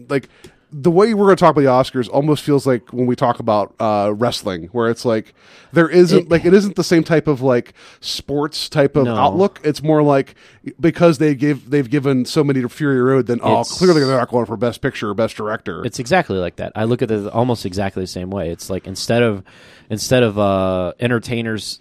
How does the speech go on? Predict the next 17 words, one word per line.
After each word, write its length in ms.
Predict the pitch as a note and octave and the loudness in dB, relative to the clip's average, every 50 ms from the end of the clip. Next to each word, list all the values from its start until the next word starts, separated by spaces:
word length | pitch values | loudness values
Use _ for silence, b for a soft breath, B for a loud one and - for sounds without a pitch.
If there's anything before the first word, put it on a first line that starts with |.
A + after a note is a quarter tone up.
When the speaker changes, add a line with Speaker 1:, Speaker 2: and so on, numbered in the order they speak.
| A2 - | -14 -10
Speaker 2:
athlete 380 | - A2 A#2+ A#2+ - C3 A2+ G#2 | -6 -6 -4 -4 -2 -2 -2 -2
entertainers, 640 | G#2+ G2 G2 - - A#2 B2 B2 G#2+ G2 F#2+ F2+ F#2 | -2 -4 -4 -4 -2 -2 0 0 0 -2 -4 -4 -2
they're 140 | G2 G2 | -4 -4
doing, 460 | F2+ F2 G#2 G2+ G2+ G2 F#2+ F#2+ F#2 D#2+ | 0 0 0 0 0 -2 -4 -6 -8 -8
uh, 500 | D2 F2 F2+ F2+ F2+ F2+ F2 F2 E2+ D#2+ - | -6 -6 -4 -4 -2 -4 -4 -4 -6 -6 -6
like, 180 | G2 F#2 E2 _ _ - | -6 -8 -8 _ _ -10
like, 260 | F#2+ F#2 E2+ - _ - | -8 -8 -8 -8 _ -4
entertainers 680 | C3 B2 A#2 G#2+ - B2 A2+ A2+ A2+ G#2 G2+ G2 F#2+ | -2 -2 -2 -2 -2 -4 -4 -4 -4 -4 -6 -6 -4
that 120 | G2 G#2 F#2+ | -4 -4 -4
are 60 | F#2+ | -2
getting 220 | F2+ A2 G#2 F#2+ | -2 -2 -2 -2
awards. 560 | F#2 F#2 F2+ G2 G#2+ A#2 A2+ G2 E2 E2 - - | -4 -6 -2 0 2 2 2 2 0 -4 -8 -8
So 180 | - - G2 | -4 -4 -4
it's 120 | F#2+ - - | -2 -2 -2
like, 200 | G#2+ F#2 E2 B B B B B B B | -4 -4 -4 B B B B B B B
you 100 | B A2 | B -2
know, 120 | G#2 F#2+ | -2 -2